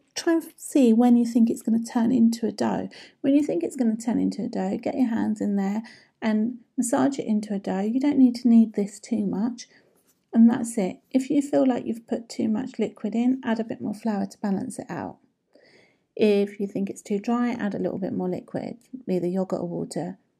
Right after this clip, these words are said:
to make it into a dough. And that is it. Like, it's so simple and so easy.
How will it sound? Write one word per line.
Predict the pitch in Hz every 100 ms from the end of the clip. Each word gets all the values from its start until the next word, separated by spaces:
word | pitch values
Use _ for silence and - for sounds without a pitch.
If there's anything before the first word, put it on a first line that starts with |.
| _ _ _ _ _ _ _ _ -
to | 226
make | 196 190
it | -
into | 175 190
a |
dough. | 175 175 165 -
And | 233 214 226
that | 233 226
is | 202 202
it. | 170 - - _
Like, | - - -
it's | 240 233 -
so | - - - 214 208 226
simple | - 190 196 196 175 -
and | 190 214
so | - 226 196
easy. | 185 185 180 185